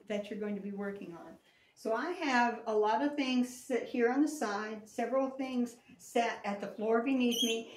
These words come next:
and I'm using the drawers of my table to hold the pieces until I'm going to need them. Now,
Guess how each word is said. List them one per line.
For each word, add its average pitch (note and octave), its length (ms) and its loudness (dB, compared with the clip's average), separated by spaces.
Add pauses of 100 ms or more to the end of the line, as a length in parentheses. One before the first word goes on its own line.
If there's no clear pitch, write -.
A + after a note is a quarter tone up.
(120)
and B3+ 80 2
I'm D#4+ 160 4
using A#4 360 6
the G#3 160 -2
drawers B3 800 -2 (380)
of A#3 180 4
my B3 300 4
table A#3 580 2 (520)
to B3+ 100 4
hold B3+ 400 8
the C4+ 80 2
pieces A#3 880 0 (380)
until A3+ 420 2
I'm A3 220 0
going G#3+ 240 -2
to A3+ 180 -2 (520)
need B3+ 440 4
them. - 200 -12 (420)
Now, A3 420 2